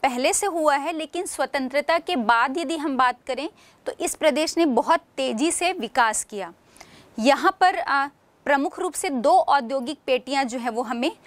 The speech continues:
मिलती हैं। इनमें से एक जो है, वो उत्तर प्रदेश, आ,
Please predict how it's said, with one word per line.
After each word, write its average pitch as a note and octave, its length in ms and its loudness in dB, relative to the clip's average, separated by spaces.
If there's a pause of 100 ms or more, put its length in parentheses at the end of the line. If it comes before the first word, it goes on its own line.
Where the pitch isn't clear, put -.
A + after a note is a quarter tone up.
(300)
मिलती A#3+ 420 4
हैं। D#4 160 4 (340)
इनमें C#4+ 280 8
से F#4+ 140 0
एक C#4+ 380 2
जो E4+ 160 -2
है, E4+ 240 0 (520)
वो B3 200 6
उत्तर D#4 400 2
प्रदेश, E4+ 560 0 (100)
आ, B3 320 0